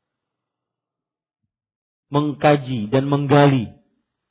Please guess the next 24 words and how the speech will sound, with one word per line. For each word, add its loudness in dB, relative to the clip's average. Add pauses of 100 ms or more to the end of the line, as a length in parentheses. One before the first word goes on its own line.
(200)
apa -2
saja 4
yang -6
didapati 2
oleh 2
Rasul -4
sallallahu 0
alaihi 0
wasallam 2
tatkala 0
berdakwah. -4 (400)
Seperti -10
kita -4
sekarang -4 (1400)
menceritakan 0 (1160)
bagaimana 0
perjuangan -2
Rasul -8
sallallahu 0
alaihi -2
wasallam -2
tatkala 0
berdakwah, -6 (280)
menghadapi -2